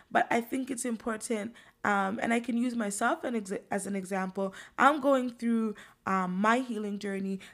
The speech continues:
There are certain times of the year that I take a sabbatical because I feel like I'm able to hear the voice of God even more clear and able to attend to certain things. But on a daily basis, healing is a daily thing as well. It's a daily attending to our hearts,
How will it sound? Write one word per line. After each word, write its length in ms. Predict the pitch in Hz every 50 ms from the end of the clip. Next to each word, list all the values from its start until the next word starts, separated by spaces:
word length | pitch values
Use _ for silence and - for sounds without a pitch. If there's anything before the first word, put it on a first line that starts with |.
| -
There 100 | - -
are 40 | 208
certain 320 | 202 - 269 - - 254
times 260 | 233 - 254 233 233 226
of 80 | 214
the 80 | 208 214
year 160 | 208 202 202
that 140 | 208 190 180
I 80 | 214
take 260 | 202 - - 220 - -
a 40 |
sabbatical 760 | 208 - - 196 185 196 185 208 247 254 - 208 196 190 190 - - - - -
because 300 | - 214 208 - 226 214
I 60 | 220 214
feel 200 | - - 220 220
like 160 | 220 220 220
I'm 180 | 208 196 196 - -
able 340 | 196 214 214 196 208 196 196
to 120 | - -
hear 380 | 202 - - - 220 220 208 208
the 80 | 202
voice 320 | 190 180 - 202 214 - -
of 120 | - -
God 280 | - - - 196 190 - - _
even 300 | - 214 214 196 208 196
more 360 | 190 196 185 190 190 190 - - _
clear 600 | - - - - 214 247 320 294 214 190 202 208 233 - - - - -
and 160 | - 214 208 - -
able 260 | 220 226 220 214 220 220
to 180 | - - 226
attend 420 | 208 202 - - - 208 220 277 302
to 100 | - 262
certain 300 | - - 214 - - 202
things. 340 | - - 190 196 202 196 - - - - - _
But 160 | - 220 - -
on 180 | 240 240 240 240
a 100 | 220 208
daily 500 | 185 - - 208 196 214 254 269 269 254
basis, 600 | - - - 190 208 247 262 - - 190 190 -
healing 420 | - - 240 247 277 302 294 254
is 160 | 240 233 233
a 80 | 196 185
daily 540 | 180 - - 190 196 208 208 220 220 208 202 - -
thing 200 | 190 196 214 202
as 200 | 185 175 - -
well. 360 | - - 196 202 180 - - - - - - -
It's 200 | - 202 - 233
a 80 | 226
daily 540 | 202 185 - 220 214 220 240 254 269 - - -
attending 680 | 208 - - - - 233 226 233 240 226 208 196 190 190
to 180 | - - 202
our 160 | 202 185 180
hearts, 440 | 175 - - 208 202 185 - - -